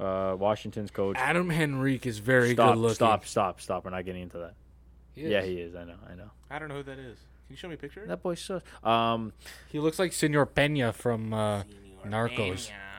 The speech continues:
Speaker 1: Who's gonna be Washington's next head coach?
Speaker 3: Um, Matt Duchene.
Speaker 2: Some random guy you've never heard of.
Speaker 1: You think so? You think they're
Speaker 3: Yeah.
Speaker 1: gonna bring in Mike Babcock?
Speaker 2: Not gonna bring in Mike Babcock.
Speaker 3: No.
Speaker 1: I don't
Speaker 2: They didn't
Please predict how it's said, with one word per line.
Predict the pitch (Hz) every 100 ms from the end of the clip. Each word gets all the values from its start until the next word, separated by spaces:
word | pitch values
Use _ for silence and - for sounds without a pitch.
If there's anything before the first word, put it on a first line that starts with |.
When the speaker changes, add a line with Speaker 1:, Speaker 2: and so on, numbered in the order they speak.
| - - - - - -
Speaker 1:
Who's | 117
gonna | 117
be | 110
Washington's | 104 101 101 92
next | 95 -
head | 90 -
coach? | 87 - - - - - - - - - - - - - - - - - - 110
Speaker 3:
Um, | 110 107 104 101 -
Matt | 117 113
Duchene. | 117 110 101 - - - - - - - - - - - - - - - - -
Speaker 2:
Some | 123 113
random | 113 107
guy | 107
you've | 107 101
never | 101
heard | 98 95
of. | 95 -
Speaker 1:
You | 92
think | 101
so? | 113 127
You | 101
think | 92 95 92
they're | 92
Speaker 3:
Yeah. |
Speaker 1:
gonna | 92 90
bring | 92 90
in |
Mike | 90 87
Babcock? | - 87 85
Speaker 2:
Not | 107 92
gonna | 95
bring | 90
in | 87
Mike | 82
Babcock. | 90 87
Speaker 3:
No. | -
Speaker 1:
I |
don't | 92 90 104
Speaker 2:
They |
didn't | 120